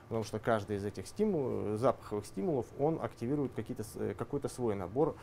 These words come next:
а, ст-, структур мозга. И это позволяет нам, э, управлять, ну, в зависимости от того, ку-, э, куда мы хотим доставить, э, наночастицу,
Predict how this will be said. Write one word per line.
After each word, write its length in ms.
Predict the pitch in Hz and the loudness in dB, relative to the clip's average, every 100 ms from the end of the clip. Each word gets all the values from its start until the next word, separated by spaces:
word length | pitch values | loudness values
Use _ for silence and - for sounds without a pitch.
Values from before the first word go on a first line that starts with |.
| - - | -14 -2
а, 720 | 95 92 87 87 87 87 85 | 0 2 2 2 2 0 -4
ст-, 340 | - - 101 - | -8 -8 -8 -6
структур 360 | 120 - 135 | -8 -6 -4
мозга. 440 | 117 107 104 87 - - - - - - | -2 -2 -2 -2 -8 -10 -18 -18 -18 0
И 60 | 139 | 4
это 180 | 156 | 4
позволяет 580 | 127 104 110 123 123 - | 2 4 6 8 8 6
нам, 260 | 123 127 104 | 2 2 2
э, 680 | 95 95 92 87 92 90 90 | -2 -2 -4 -4 -4 -6 -6
управлять, 600 | 104 107 104 117 120 - - | -4 -2 0 0 0 -4 -8
ну, 140 | 101 117 | -4 -4
в 60 | 92 | -2
зависимости 520 | 104 101 - 90 - | -4 -4 -8 -10 -8
от 80 | 85 | -6
того, 200 | 101 87 | -4 -4
ку-, 120 | 98 87 87 87 | -6 -6 -6 -6
э, 280 | 92 92 90 - | -6 -6 -6 -6
куда 200 | 110 98 | -4 -4
мы 120 | 95 | -4
хотим 300 | 98 - 92 | -6 -6 -6
доставить, 520 | 95 - 95 85 - - | -6 -4 -4 -4 -8 -8
э, 440 | 90 87 90 90 95 | -6 -4 -4 -4 -4
наночастицу, 880 | 98 92 98 - 220 233 - 95 | -4 -4 -8 -8 -6 -6 -6 -6